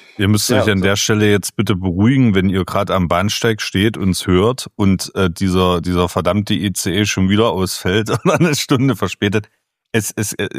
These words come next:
Speaker 1: es geht auf die lange Sicht, ne? <laughs> Also wir, wir spinnen gerade. Es ist, äh, nicht ganz
Speaker 2: Noch, noch ist es nicht verbaut.
Speaker 1: Ja.
Speaker 2: Aber ich möchte hervorheben, in unserem Paper,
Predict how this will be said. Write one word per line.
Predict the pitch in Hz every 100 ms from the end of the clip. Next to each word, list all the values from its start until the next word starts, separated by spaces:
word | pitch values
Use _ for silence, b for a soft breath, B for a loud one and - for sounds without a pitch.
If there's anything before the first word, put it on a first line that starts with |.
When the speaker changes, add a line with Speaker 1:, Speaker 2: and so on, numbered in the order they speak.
| - -
Speaker 1:
es | - -
geht | 127 104
auf | 110
die | - 107
lange | 87 107 107
Sicht, | - - - -
ne? | 95 131 -
<laughs> |
Also | 170 135 147
wir, | 127 117 101
wir | 107
spinnen | - - 123 120 117
gerade. | - 80 98 -
Es | -
ist, | - - -
äh, | 67 98 95
nicht | 95 -
ganz | - 98
Speaker 2:
Noch, | 123 -
noch | 135 151
ist | 147 131
es | 131 139
nicht | 123
verbaut. | - 90 113 - -
Speaker 1:
Ja. | 85
Speaker 2:
Aber | 85 139 104
ich | -
möchte | 117 - 110
hervorheben, | - 131 135 - 92 101
in | 123 104
unserem | 98 92
Paper, | - 127 - 92